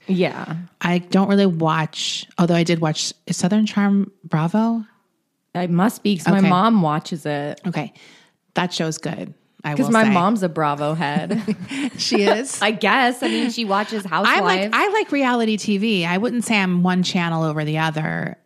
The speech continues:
Speaker 2: um, but I do like, I like Real House-, Housewives. So I am also watching three of my favorite Housewife franchises are up right now. Salt Lake City, Beverly Hills, and Potomac.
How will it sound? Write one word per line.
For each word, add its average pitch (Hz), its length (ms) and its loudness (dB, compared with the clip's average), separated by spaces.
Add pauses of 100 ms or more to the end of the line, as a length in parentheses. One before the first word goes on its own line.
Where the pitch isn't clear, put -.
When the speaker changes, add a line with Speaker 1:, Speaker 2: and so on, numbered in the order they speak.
(140)
Speaker 2:
um, 147 680 -6 (360)
but 196 200 4
I 175 80 4
do 180 160 0
like, 170 320 -2 (140)
I 165 100 0
like 180 240 0
Real 165 140 0
House-, 151 320 -2
Housewives. - 600 -6 (200)
So - 120 0
I 196 40 4
am 214 180 6
also 208 240 2
watching 170 720 0 (1080)
three 214 260 4
of 214 80 2
my 180 160 4
favorite 175 360 0
Housewife 165 460 -2
franchises 151 640 -2
are 147 160 -4
up 151 220 0
right 147 200 -2
now. 139 520 -2 (480)
Salt 165 340 0
Lake 180 160 4
City, 151 720 2
Beverly 165 440 2
Hills, 147 540 2
and 143 140 -2
Potomac. 139 720 -4